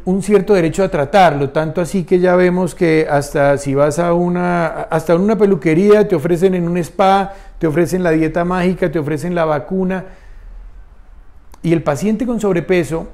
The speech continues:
si no tiene la oportunidad de obtener una información objetiva, y por eso agradezco tanto esta oportunidad de poder brindar un poquito de información, pues ese paciente termina cayendo en, en, en, en manos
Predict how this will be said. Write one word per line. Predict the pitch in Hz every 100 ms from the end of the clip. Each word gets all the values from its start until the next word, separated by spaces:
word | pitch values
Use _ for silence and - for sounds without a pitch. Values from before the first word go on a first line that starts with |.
| - - - - -
si | - 151
no | 170
tiene | 170 220 220 226
la | 208
oportunidad | 175 147 160 156 165 165
de | 135
obtener | 131 135 139 160
una | 196
información | 208 190 160 143 - 156
objetiva, | 185 165 147 165 165 180
y | 180
por | 147 147
eso | 151 185
agradezco | 180 165 147 - 175
tanto | - 196 226 202
esta | 175 170
oportunidad | 143 127 123 107 107 - - - - - - - - - - - - - - -
de | 131
poder | 113 131 135
brindar | 160 -
un | 160
poquito | 160 156
de | 165
información, | 160 170 175 170 175 170 - - -
pues | 185 170
ese | 196 220
paciente | 220 147 190 185
termina | 190 185 170 185 196 -
cayendo | 185 156 170 180 180 202 202
en, | 190 170 170
en, | 165 165 165
en, | 160 170
en | 165 160
manos | 170 180 190 214 214 -